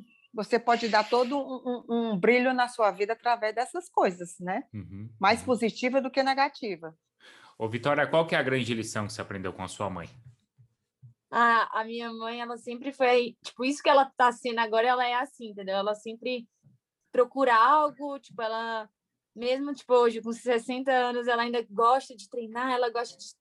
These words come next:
Speaker 3: tipo, superar, tipo, ela é, ela é is-, isso daí que ela tá <laughs> mostrando, entendeu? Então, assim, é, esse jeito do triatlon, é, sempre tive, do triatlon não, do esporte, sempre tive essa influência da minha mãe, né?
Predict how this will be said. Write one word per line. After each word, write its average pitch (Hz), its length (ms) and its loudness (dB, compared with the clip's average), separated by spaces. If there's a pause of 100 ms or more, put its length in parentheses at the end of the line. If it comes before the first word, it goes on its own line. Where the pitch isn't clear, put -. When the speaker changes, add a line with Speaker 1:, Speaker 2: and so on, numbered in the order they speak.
Speaker 3:
tipo, 220 380 -6
superar, 247 840 6
tipo, - 180 -8
ela 233 280 2
é, 226 80 -8 (340)
ela 254 200 2
é 277 100 8
is-, 285 260 -8
isso 320 240 -10
daí 311 180 -2
que - 60 -4
ela 285 140 0
tá 294 120 -4
<laughs> - 40 -4
mostrando, 294 720 -2
entendeu? 208 320 -6 (580)
Então, 269 300 2
assim, 285 320 0
é, 262 180 -2
esse 269 220 -4
jeito 269 260 -2
do 233 140 -14
triatlon, 262 760 2 (360)
é, 214 580 2
sempre 277 340 -12 (360)
tive, 269 260 -2 (520)
do 339 120 2
triatlon 370 340 4
não, 277 100 0
do 247 60 -2
esporte, 247 440 0
sempre 254 240 -8
tive 254 180 -2
essa 262 160 -2
influência 254 500 -2
da 240 120 2
minha 277 200 0
mãe, 247 300 0
né? 196 220 -2